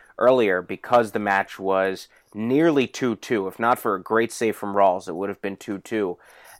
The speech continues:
and, and a real, you know, anyone's match. And then Orange County just storms down the field, gets a corner, Cronali's right there, and after that, the match just was blown right open. So I'd say the third goal, the Cronali goal, was the most impactful,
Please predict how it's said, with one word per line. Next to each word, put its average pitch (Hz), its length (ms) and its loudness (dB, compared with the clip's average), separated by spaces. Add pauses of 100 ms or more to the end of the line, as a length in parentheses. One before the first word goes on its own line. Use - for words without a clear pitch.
and, 90 340 -4
and 90 180 -6
a 92 60 -2
real, 92 720 2
you 90 140 -6
know, 78 120 -6
anyone's 95 640 -2
match. 107 420 2 (420)
And 101 140 -4
then 101 80 -2
Orange 104 240 -4
County 104 300 2
just 95 160 -8
storms 113 280 -2
down 104 180 2
the 95 40 -4
field, 107 340 -2
gets - 220 -2
a 107 60 -10
corner, 98 580 0
Cronali's 95 520 2
right 98 200 0
there, 95 260 2
and 92 160 -4
after 95 300 0
that, 92 300 0
the 90 60 -18
match 92 320 -4
just - 260 -10
was 87 140 -12
blown 95 340 -4
right 92 180 0
open. 90 300 -6
So 107 160 -2
I'd 104 160 -2
say 135 400 2 (360)
the 113 200 -4
third 160 340 6
goal, 117 160 4
the 113 80 0
Cronali 127 480 6
goal, 104 300 4
was 98 180 -4
the 104 80 -4
most 104 320 -2
impactful, 135 840 0